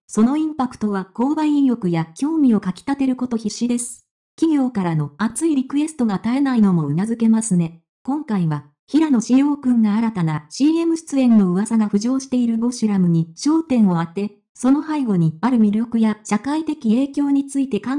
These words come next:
えてみたいと思います。まず、二月十日に放送が開始されたサントリー水の新テレビシーエム。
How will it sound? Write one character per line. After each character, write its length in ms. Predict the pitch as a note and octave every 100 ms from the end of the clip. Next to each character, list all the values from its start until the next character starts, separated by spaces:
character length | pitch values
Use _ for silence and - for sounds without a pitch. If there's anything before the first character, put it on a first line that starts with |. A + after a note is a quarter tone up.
| D4+
え 160 | D#4 C#4+
て 140 | A3+
み 120 | G3
た 140 | F#3+ F3+
い 80 |
と 180 | E3 D#3
思 180 | D#3 F3
い 60 | F#3+
ま 160 | F3
す。 240 | - - _ _ _ -
ま 140 | A3+
ず、 160 | A3+ F#3 _ -
二 140 | G3+
月 220 | B3 C#4
十 220 | - B3+ B3
日 140 | A#3
に 240 | G#3+ G#3 -
放 160 | A#3 C#4+
送 260 | C#4+ C#4+
が 140 | C4+ C4
開 220 | C#4 C#4
始 60 |
さ 120 | C#4 B3
れ 140 | A#3+
た 100 | A#3
サ 160 | A#3 C4+
ン 100 | C#4
ト 80 |
リ 160 | C#4+ C#4
ー 40 |
水 260 | C4+ G#3+ F#3+
の 220 | E3 E3
新 300 | - A3+ C#4+
テ 160 | D4+ D#4
レ 100 | D4+
ビ 100 | D4
シ 240 | C#4+ C4+
ー 120 | B3+ G#3
エ 20 |
ム。 240 | F#3 F3